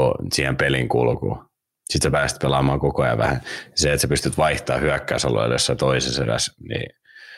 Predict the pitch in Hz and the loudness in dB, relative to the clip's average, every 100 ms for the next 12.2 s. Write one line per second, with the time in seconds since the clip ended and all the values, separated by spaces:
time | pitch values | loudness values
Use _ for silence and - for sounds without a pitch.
0 | - _ _ - 67 71 69 69 69 65 | -20 _ _ -2 0 2 0 0 0 0
1 | 67 67 69 71 67 - 57 60 57 55 | 0 2 2 2 0 -4 -4 -2 -2 -4
2 | _ _ _ _ _ 71 69 69 67 - | _ _ _ _ _ 0 2 0 0 -2
3 | 64 64 64 65 71 - 69 55 104 - | -2 -2 0 0 0 0 0 -2 -2 0
4 | 58 - - 67 - - 65 - 67 67 | 0 0 0 -2 -2 0 0 0 -2 -2
5 | - - 71 71 78 76 64 - 57 - | -4 -4 0 2 4 4 2 0 -2 -2
6 | 53 50 50 50 60 55 - _ 71 - | -2 -2 0 0 0 -2 -4 _ 0 2
7 | 120 117 110 - - 107 - _ _ _ | 0 -2 -4 -4 -4 -6 -8 _ _ _
8 | _ _ _ _ _ _ - 76 67 - | _ _ _ _ _ _ 0 2 2 0
9 | - - _ - 80 - 82 71 76 73 | -4 -12 _ -2 2 2 2 2 2 2
10 | 78 - _ _ - 80 92 82 85 90 | 0 -4 _ _ -2 2 4 2 2 2
11 | 85 85 82 85 90 85 85 - 85 80 | 4 4 4 2 2 2 2 2 2 2
12 | - | 2